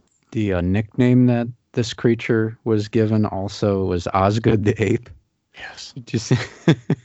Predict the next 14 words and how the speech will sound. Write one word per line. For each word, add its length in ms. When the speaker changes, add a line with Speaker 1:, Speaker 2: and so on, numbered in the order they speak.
Speaker 2:
Yeah. 200
Speaker 1:
And 140
the, 140
I 80
have 220
to 100
say, 400
like, 460
Maine 420
and 400
New 180
England 460
in 120
general, 560